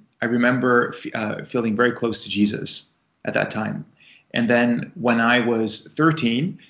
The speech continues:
we had our confirmation retreat, which we did at Mono Mills. I'm not sure if you did that when you were in high school. So I was confirmed in Italy, but we did it here. I, I did my formation at Saint Peter's, uh, Catholic School in Woodbridge.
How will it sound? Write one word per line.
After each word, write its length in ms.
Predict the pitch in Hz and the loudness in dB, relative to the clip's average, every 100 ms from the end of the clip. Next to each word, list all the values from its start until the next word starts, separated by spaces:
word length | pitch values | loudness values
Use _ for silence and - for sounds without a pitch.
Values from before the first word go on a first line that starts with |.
| _ - | _ -4
we 120 | 117 | 0
had 220 | 113 113 | 2 0
our 340 | - 117 110 - | 0 -2 -2 -4
confirmation 680 | - 117 123 117 120 127 104 | -2 -2 0 2 2 2 0
retreat, 400 | 101 113 101 117 | -2 -4 -4 -4
which 160 | 110 | -2
we 60 | 117 | 2
did 160 | 117 | 2
at 140 | 107 120 | 2 2
Mono 300 | 117 117 113 | 4 6 6
Mills. 640 | 110 110 - - - - _ - | 6 4 -2 -4 -4 -8 _ -4
I'm 80 | 120 | 0
not 120 | 139 | 2
sure 140 | - 127 | 2 0
if 100 | 127 | 0
you 60 | |
did 160 | 113 104 | 0 0
that 220 | 98 101 | -2 -2
when 100 | 101 | 0
you 100 | 101 | 0
were 60 | 95 | 0
in 60 | |
high 160 | 101 107 | 0 0
school. 340 | - 92 - - _ - - - - | 0 -4 -8 -14 _ -20 -20 -18 -4
So 120 | 127 | 2
I 80 | 123 | 6
was 120 | 160 | 4
confirmed 460 | - 156 - 180 143 | 4 -2 2 2 4
in 100 | 135 | 4
Italy, 220 | 160 123 | 4 4
but 160 | 107 110 | 2 0
we 80 | |
did 160 | 110 117 | 2 0
it 100 | 117 | 0
here. 160 | 113 - | -2 0
I, 220 | 104 95 | 0 0
I 20 | |
did 180 | 117 127 | 0 0
my 160 | 120 117 | 0 -2
formation 840 | - 123 117 135 - 120 208 208 - - - | -4 -2 0 0 2 2 0 -2 -10 -14 -10
at 120 | 107 | -6
Saint 240 | - 123 | -2 -2
Peter's, 640 | 123 123 120 110 - - - _ _ - | 2 4 4 2 0 -4 -10 _ _ -14
uh, 60 | - | -10
Catholic 320 | - 113 117 - | -6 -6 -4 -4
School 300 | - 110 107 | -2 2 2
in 100 | 107 | 2
Woodbridge. 500 | 113 101 - - | 2 -2 -4 -6